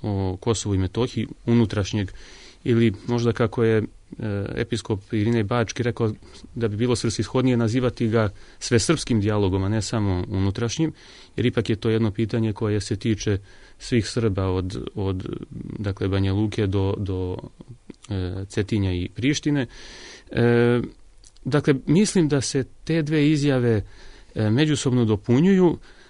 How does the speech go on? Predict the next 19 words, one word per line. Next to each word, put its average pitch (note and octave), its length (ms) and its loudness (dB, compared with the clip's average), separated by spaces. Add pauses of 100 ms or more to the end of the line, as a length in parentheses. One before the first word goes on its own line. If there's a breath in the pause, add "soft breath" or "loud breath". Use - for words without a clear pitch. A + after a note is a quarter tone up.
da B2 240 2
je, B2 300 6
e, A#2+ 60 6 (640)
dakle, A#2+ 280 2
Amfilohij C3+ 400 2
izrazio B2 380 2
jednu, G#2+ 440 2 (340 loud breath)
e, G2 320 -4 (180)
bojazan, E3+ 640 4
sa - 140 0
druge C#3+ 240 2
strane C#3 340 0
patrijarh B2 520 0 (540 soft breath)
je A#2+ 80 4
malo B2 380 4 (340)
umirio A#2+ 460 6
situaciju, C#3+ 640 0
dakle, C3 300 0
i A#2+ 280 2